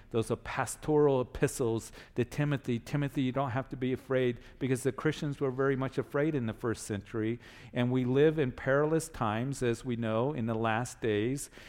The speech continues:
And we know that evil is going to increase, and we know that, uh, there is gonna be great upheaval that's gonna take place. But this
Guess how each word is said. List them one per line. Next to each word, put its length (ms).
And 160
we 120
know 240
that 240
evil 540
is 180
going 240
to 240
increase, 760
and 140
we 80
know 300
that, 320
uh, 240
there 240
is 120
gonna 280
be 240
great 420
upheaval 560
that's 280
gonna 220
take 320
place. 480
But 280
this 260